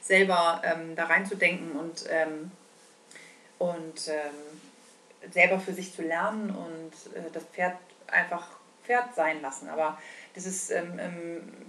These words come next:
natürliche Fehlermanagement, das wird uns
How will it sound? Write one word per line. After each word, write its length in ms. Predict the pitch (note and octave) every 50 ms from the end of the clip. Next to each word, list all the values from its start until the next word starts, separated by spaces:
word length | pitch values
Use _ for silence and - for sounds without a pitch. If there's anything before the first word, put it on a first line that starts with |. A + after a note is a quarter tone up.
| - -
natürliche 600 | F#3 F#3 F#3 A#3 A#3 A3 G3+ G3 F3+ F3 F3 E3+ - - -
Fehlermanagement, 1400 | - A#3+ B3 B3+ B3 A#3 A#3 A#3 A3 - - - - G#3 G#3 A3 A3+ A#3+ A#3+ A3+ A3+ A3 G#3 A3 A3+ A#3 A3+ A#3 - -
das 280 | - F3+ F#3 - - - - F#3+ F#3
wird 220 | G3 G3+ G3+ -
uns 380 | - G3+ G3 F#3+ F#3+ - -